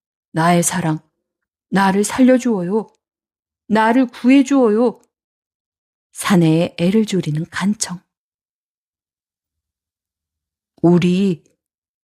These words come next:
구경 가볼까?" 짓궂은 셋째 처녀는 몸을 일으키며 이런 제의를 하였다. 다른 처녀들도 그 말에 찬성한다는 듯이 따라 일어섰으되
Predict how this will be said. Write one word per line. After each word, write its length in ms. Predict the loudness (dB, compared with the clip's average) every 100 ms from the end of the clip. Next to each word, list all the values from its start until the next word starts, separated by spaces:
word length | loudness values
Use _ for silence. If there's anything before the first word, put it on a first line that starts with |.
| _ _
구경 420 | 0 4 4 2
가볼까?" 500 | -2 -10 -12 -10 -10 _ _ _ _ _ _ _ _ _ _ _
짓궂은 440 | -2 0 2 2
셋째 280 | 2 -2 -6
처녀는 460 | -4 -2 -2 -2 -4 -8 -4
몸을 400 | 0 2 2 0
일으키며 540 | -4 -8 -8 -6 -6 -8 _ _
이런 380 | -4 -2 0 -2
제의를 420 | -2 0 0 -2
하였다. 540 | -6 -8 -12 _ -16 -16 _ _ _ _ _ _ _ _ _ _ _ _
다른 340 | -4 2 2
처녀들도 720 | 2 2 2 2 0 0 -2 -4 _ _
그 140 | -4
말에 360 | 0 0 0 -4
찬성한다는 840 | -4 0 2 2 2 2 0 -2
듯이 340 | -4 -8 -10 -8
따라 280 | -4 -2 -2
일어섰으되 840 | -2 -2 -2 -6 -6 -4 -4